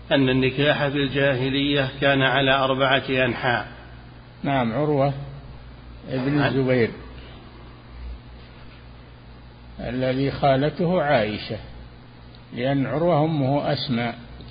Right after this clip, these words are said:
Speaker 2: بنت أبي بكر الصديق، فعائشة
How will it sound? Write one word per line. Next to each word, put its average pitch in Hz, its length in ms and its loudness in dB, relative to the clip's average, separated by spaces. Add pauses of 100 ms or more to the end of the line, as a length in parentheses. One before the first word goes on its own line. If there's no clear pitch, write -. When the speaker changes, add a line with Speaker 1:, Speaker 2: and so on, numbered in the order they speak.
(380)
Speaker 2:
بنت 147 240 -2
أبي 127 240 0
بكر 139 340 -4
الصديق، 117 560 -6 (2000)
فعائشة 151 920 0